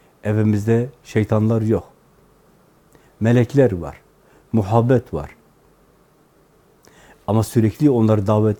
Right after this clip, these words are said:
ettiği için bir beşer olarak istesek de istemesek de ona bulanıyoruz.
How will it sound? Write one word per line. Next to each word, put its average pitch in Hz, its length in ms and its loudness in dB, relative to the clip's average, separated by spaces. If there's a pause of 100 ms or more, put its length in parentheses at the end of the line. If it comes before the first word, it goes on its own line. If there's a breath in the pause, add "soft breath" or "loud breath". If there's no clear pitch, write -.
(300)
ettiği 135 400 0
için 160 320 -6 (920 soft breath)
bir 123 180 4
beşer 110 260 4
olarak 113 400 2
istesek 131 540 -6
de 107 60 -2
istemesek 110 680 -2
de 143 160 -4 (380 loud breath)
ona 117 280 0
bulanıyoruz. 107 600 0